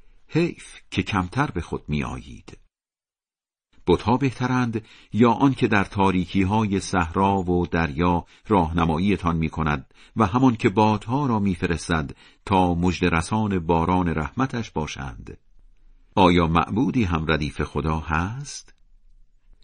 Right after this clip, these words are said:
خدا از بت‌هایشان برتر است. بت‌ها بهترند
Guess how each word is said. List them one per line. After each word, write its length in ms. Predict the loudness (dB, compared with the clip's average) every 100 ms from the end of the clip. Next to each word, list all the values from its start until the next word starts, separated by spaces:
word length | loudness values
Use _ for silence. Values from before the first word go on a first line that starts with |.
| -20
خدا 520 | -2 2 4 2 -2 -2
از 200 | -2 0
بت‌هایشان 720 | -2 0 -4 -2 -2 -4 -4
برتر 480 | -2 -4 -4 -4 -4
است. 480 | -4 -6 -10 -12 -14 _ _ _ _ _ _ _ _ _ _ _ _ 0
بت‌ها 320 | 4 4 4 2
بهترند 720 | 2 0 0 2 2 0